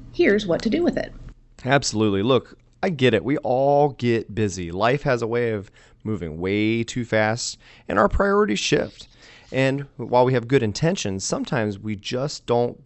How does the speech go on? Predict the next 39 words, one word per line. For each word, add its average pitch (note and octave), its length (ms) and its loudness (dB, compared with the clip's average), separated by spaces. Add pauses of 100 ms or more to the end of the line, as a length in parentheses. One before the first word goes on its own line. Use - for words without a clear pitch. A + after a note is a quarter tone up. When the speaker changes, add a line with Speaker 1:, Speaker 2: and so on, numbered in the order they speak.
Speaker 2:
get A2 240 -2
to G#2+ 80 -12
s-, - 500 -12
uh, G#2 200 0
we A#2+ 160 -4
just D3 160 -4
don't D#3+ 120 2
get - 140 -8
to D#3+ 120 -2
the C#3 100 -4
stuff D3+ 340 -2
that C#3+ 100 -2
we C3+ 140 0
know C3 400 2
it's D3 160 2
important C3 420 -2
to D3 100 0
take C#3 100 -2
care D3+ 240 -2
of. - 200 -8 (300)
Well, B2 180 0
we'll, C3 260 2
we C#3 180 2
keep - 260 -4
saying, A2+ 360 0
"We'll D3 100 2
get C3+ 200 -2
to B2+ 100 0
it G2+ 100 0
eventually." F2 520 -6 (840)
Now, C#3+ 120 4
leaving B3 460 2
your C3 140 0
hard-earned B2 640 0
money G#2+ 340 0
behind, F2+ 640 -8
stuck - 480 -4
in D3+ 80 0
an A#2+ 180 2